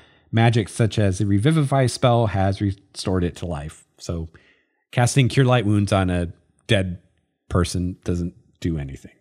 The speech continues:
They're still at zero hit points when you, uh, bring them back to life, or whatever hit points the spell says they'd be at. Dropping to zero hit points. When you drop to zero hit points, you either die outright or fall unconscious.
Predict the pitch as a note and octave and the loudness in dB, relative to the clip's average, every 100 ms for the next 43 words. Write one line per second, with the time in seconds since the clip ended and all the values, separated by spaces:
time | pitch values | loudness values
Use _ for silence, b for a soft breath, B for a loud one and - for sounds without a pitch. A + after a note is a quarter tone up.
0 | _ - F2 - B2+ B2 G2+ G#2+ G#2 F#2 | _ -8 -8 -2 2 2 4 4 4 2
1 | G2+ - F2+ E2+ - F2 E2 E2 - - | 0 -2 -4 -4 -4 -4 -4 -6 -10 -10
2 | E2+ D#2+ E2+ - F2+ E2+ D#2+ - D2+ C#2+ | -8 -6 -8 -6 -6 -4 -6 -8 -8 -8
3 | - E2 D#2+ F#2+ _ C#3 C3+ C3+ A#2 G#2+ | -6 -6 -6 -10 _ 0 4 4 4 2
4 | A#2 G#2+ G2 G#2+ F#2 F#2 F2 F2+ E2+ F2+ | 2 0 -2 -4 -6 -4 -4 -4 -6 -8
5 | - F#2 D#2+ D#2+ C#2 C#2+ _ _ _ _ | -8 -6 -4 -6 -8 -16 _ _ _ _
6 | _ _ F2 E2+ F2 A2 A2+ G#2+ D3+ D#3+ | _ _ 0 0 2 2 4 4 6 6
7 | G3 - A#2+ C#2+ - - - _ _ _ | 4 2 -2 -4 -12 -20 -20 _ _ _
8 | _ - C3+ A3+ D3 C3+ - G#2 D#3+ C#3 | _ 0 2 4 4 4 4 2 4 4
9 | A#2 - G#2 C#3+ G2+ G#2 G#2+ F#2 F#2 F#2+ | 4 2 0 0 2 4 4 2 2 4
10 | G2 F2+ A#2 C#3 D3+ G3+ A3 G#2+ G#2 B2 | 2 2 2 4 4 2 0 -2 -2 -2
11 | - D#2 E2 F2 C#3+ E3 - D2 - | -2 -2 -2 0 2 2 -2 -8 -10